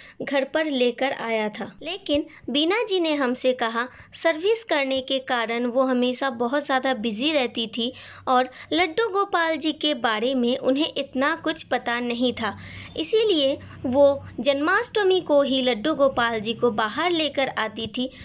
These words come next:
उनका पूजा करती थी और फिर से उन्हें शोकेस में रख दिया करती थी। तब सर्विस भी चल रहा था, बच्चे भी बहुत छोटे-छोटे थे,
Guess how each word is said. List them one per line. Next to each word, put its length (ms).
उनका 280
पूजा 420
करती 400
थी 280
और 180
फिर 200
से 280
उन्हें 340
शोकेस 520
में 160
रख 220
दिया 260
करती 420
थी। 320
तब 160
सर्विस 520
भी 120
चल 160
रहा 300
था, 200
बच्चे 440
भी 120
बहुत 360
छोटे-छोटे 760
थे, 140